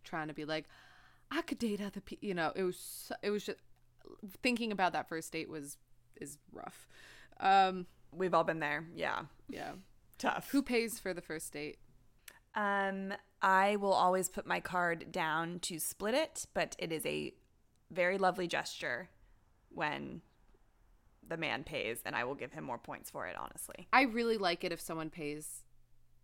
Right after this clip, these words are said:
Speaker 1: on the first date that's not me. I just do.
Speaker 2: Fuck yeah.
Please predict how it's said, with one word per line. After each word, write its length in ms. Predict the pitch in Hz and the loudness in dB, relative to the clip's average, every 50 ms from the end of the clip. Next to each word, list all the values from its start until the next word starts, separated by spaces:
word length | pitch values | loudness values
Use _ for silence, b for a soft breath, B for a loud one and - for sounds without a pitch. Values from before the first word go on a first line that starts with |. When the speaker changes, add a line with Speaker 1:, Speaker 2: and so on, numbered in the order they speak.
| - - - _ - | -20 -20 -20 _ -8
Speaker 1:
on 140 | - 160 | -6 -6
the 60 | 151 151 | -6 -8
first 280 | - 151 156 156 - | -6 -8 -8 -8 -6
date 200 | - 156 156 - | -6 -6 -4 -4
that's 240 | - - - - - | -6 -6 -6 -6 -6
not 180 | 165 160 160 - | -6 -6 -6 -6
me. 280 | 160 156 156 156 156 - - - - - - - - - - - _ - - _ | -6 -6 -6 -6 -8 -10 -16 -20 -20 -20 -20 -20 -20 -20 -20 -20 _ -20 -20 _
I 140 | - 247 294 | 2 4 6
just 200 | 320 311 - - | 6 4 2 2
do. 280 | - 320 254 170 165 - - _ - - - - - _ - _ _ _ _ _ _ _ _ - _ - | 2 2 2 2 0 -4 -14 _ -20 -20 -20 -20 -20 _ -20 _ _ _ _ _ _ _ _ -20 _ -18
Speaker 2:
Fuck 300 | - - 370 440 - - - | -2 0 0 0 0 -4 0
yeah. 420 | 269 320 370 480 440 226 151 | 2 2 4 6 6 4 4